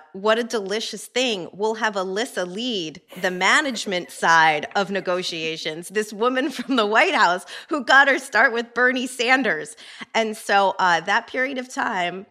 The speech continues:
did lead me to a life of, uh, Zoloft and Xanax, because I was so, uh, distraught to have to be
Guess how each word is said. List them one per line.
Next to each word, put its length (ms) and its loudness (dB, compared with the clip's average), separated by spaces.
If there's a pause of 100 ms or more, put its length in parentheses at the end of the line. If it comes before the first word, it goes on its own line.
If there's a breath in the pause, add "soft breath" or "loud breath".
did 260 -2
lead 300 -6
me 220 -6
to 200 -4
a 40 -2
life 320 -4
of, 240 -14
uh, 300 -2 (200)
Zoloft 720 0
and 220 -4
Xanax, 520 -2
because 380 -4
I 100 0
was 200 -8
so, 640 -2
uh, 320 2 (160)
distraught 840 2
to 140 -4
have 260 0
to 120 -10
be 340 -8